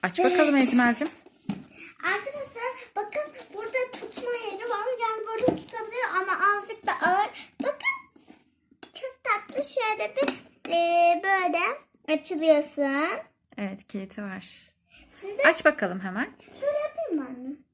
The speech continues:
Speaker 2: Ya da
Speaker 1: Tabii.
Speaker 2: şöyle altta göstereyim.
Speaker 1: Tabii. Biz biraz baktık, inceledik.
Speaker 2: Evet, e, a-, azıcığını yaptık değil mi annem?
Speaker 1: Hı hı.
Speaker 2: Ama sizlerle de,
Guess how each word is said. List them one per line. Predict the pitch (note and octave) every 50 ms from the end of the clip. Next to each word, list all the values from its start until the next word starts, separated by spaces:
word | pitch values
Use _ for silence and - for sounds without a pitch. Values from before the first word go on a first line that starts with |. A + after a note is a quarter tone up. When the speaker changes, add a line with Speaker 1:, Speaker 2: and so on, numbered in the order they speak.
| _ _ _ A#4+
Speaker 2:
Ya | B4+ C5+
da | C#5+ -
Speaker 1:
Tabii. | - C#5+
Speaker 2:
şöyle | C#5 C5+ B4+
altta | - - A4 A#4 A#4+ A#4 - - - A4 - D#4 C#4
göstereyim. | C4+ - - - C#4+ C#4 C#4 C#4 D#4+ - _ _ _
Speaker 1:
Tabii. | - A#3+ G#3+ G3 G3+ G3+ - - - _ _ - -
Biz | A#3 G#3+ G#3
biraz | A3+ A3 A3 G#3+ G3 G3+ -
baktık, | G3+ G3+ G#3 - - -
inceledik. | G#3+ G#3 G3+ G3 G3+ G3 G3+ G3 F3+ A#3 D#4 F#4 - - - _ _ -
Speaker 2:
Evet, | F#4 F4+ F4 F#4+ F#4+ F#4+ - - - - - -
e, | F#4+ F#4+ G4 G#4 G4+ - - - - - - - - - - -
a-, | A#3+ A#3 - - - - F4 G4+
azıcığını | G4+ G4+ F#4+ F4+ - - G#4+ A4 G#4 G#4 G#4+ G#4 G#4+
yaptık | G#4+ G#4 G#4 G#4 - - G4 - - - -
değil | G#4+ A4
mi | A#4 A4 F#4+
annem? | D#4+ C#4+ C#4 C4+ C4 B3+ B3 C4 - - - - - - -
Speaker 1:
Hı | - G#3
hı. | G3+ G3+ G3+ G#3+
Speaker 2:
Ama | A#3 D4
sizlerle | B4 - - G#4+ G#4 G4+ - G4+ G4+ G#4 G4+ G4+ G#4 G#4+ G#4
de, | C5 C#5 C5+ C5 - -